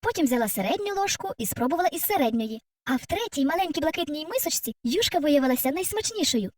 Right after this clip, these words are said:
тому Маруся з'їла її всю. Навколо столу дівчинка побачила три стільці: великий, середній і маленький, і їй закортіло посидіти. Вилізла вона на найбільший, за високий,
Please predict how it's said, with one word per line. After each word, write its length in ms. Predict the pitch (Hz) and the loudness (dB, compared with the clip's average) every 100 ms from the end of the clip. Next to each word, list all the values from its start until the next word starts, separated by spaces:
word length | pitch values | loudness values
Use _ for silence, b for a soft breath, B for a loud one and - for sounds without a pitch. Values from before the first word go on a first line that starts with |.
| _ | _
тому 180 | 277 254 | 2 4
Маруся 400 | 220 196 453 381 | 4 0 0 -2
з'їла 260 | 320 349 339 | -2 2 2
її 380 | 302 277 277 - | 4 2 0 -2
всю. 320 | - - 185 - _ _ _ _ _ _ - | -4 -2 -4 -6 _ _ _ _ _ _ 0
Навколо 460 | 214 220 - 226 | 0 2 2 2
столу 460 | 202 - 339 427 190 185 | 2 0 0 0 -2 -6
дівчинка 460 | 175 381 415 415 | -2 0 0 -2
побачила 420 | 392 294 330 359 | 0 2 2 2
три 160 | 370 294 | 0 -2
стільці: 500 | - 392 - - 165 - _ | -2 -2 -2 -4 -6 -10 _
великий, 640 | 180 180 175 254 427 403 381 | -6 -2 2 2 0 -2 -2
середній 580 | - 185 359 349 339 - - | -2 0 2 2 0 -2 -8
і 100 | 294 | -2
маленький, 500 | 302 208 185 - 202 - | 2 2 0 -4 -12 -6
і 60 | |
їй 200 | 311 494 | -2 2
закортіло 400 | 349 330 330 415 | 2 2 -2 -4
посидіти. 520 | 403 427 359 226 - 185 _ _ _ | -4 -2 -2 -2 -4 -12 _ _ _
Вилізла 400 | 190 220 202 202 | 2 4 4 4
вона 180 | 208 220 | 4 6
на 100 | 196 | 6
найбільший, 760 | 185 170 254 415 - 381 339 - _ | 4 2 0 2 2 2 2 -2 _
за 180 | 330 359 | 2 4
високий, 640 | 349 - - 208 - 190 | 4 2 2 0 0 -6